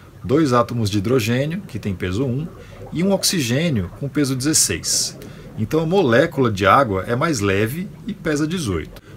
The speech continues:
O princípio de Avogadro diz que volumes iguais de quaisquer gases na mesma temperatura e pressão contêm o exato mesmo número de moléculas. Quanto mais úmido tá o ar, maior a quantidade de moléculas de vapor d'água que ele retém.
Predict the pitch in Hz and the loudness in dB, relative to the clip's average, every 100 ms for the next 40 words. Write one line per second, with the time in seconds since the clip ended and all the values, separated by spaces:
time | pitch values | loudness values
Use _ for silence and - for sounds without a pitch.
0 | - 147 147 196 - 214 196 165 151 101 | -10 -6 -2 0 -2 0 2 4 4 4
1 | 135 139 98 90 117 - 143 127 160 180 | 4 4 0 -4 -4 -4 -2 0 0 2
2 | 151 131 101 110 101 104 120 110 - 180 | 0 0 4 4 4 0 2 2 2 0
3 | 123 107 110 95 85 78 92 107 107 104 | 2 4 4 0 -4 -4 -2 -2 -4 -4
4 | 123 131 131 113 143 147 120 104 - 127 | -4 0 0 2 -2 -2 -2 0 0 0
5 | 120 - - - - - 117 - 151 147 | -4 -6 -14 -20 -14 -6 -6 -4 0 2
6 | 127 104 151 - 131 151 156 131 117 107 | 2 4 2 0 -2 -2 -2 -2 0 -2
7 | 98 104 110 82 78 - - - - - | -2 -2 0 -2 -8 -16 -14 -14 -14 -18
8 | _ - 185 214 247 170 123 127 107 160 | _ -16 -12 -4 -2 -2 -2 -4 -2 0
9 | - 98 117 - - - - 104 117 120 | 2 4 2 2 -10 -20 -14 0 2 6
10 | 139 151 151 139 120 123 117 127 120 113 | 4 2 -4 -6 0 0 0 0 2 2
11 | 131 127 113 101 107 107 - 110 90 101 | -2 -2 -2 -2 -2 -2 0 -2 2 2
12 | 101 107 107 92 113 - 87 | 0 -2 -2 -2 -4 -4 -8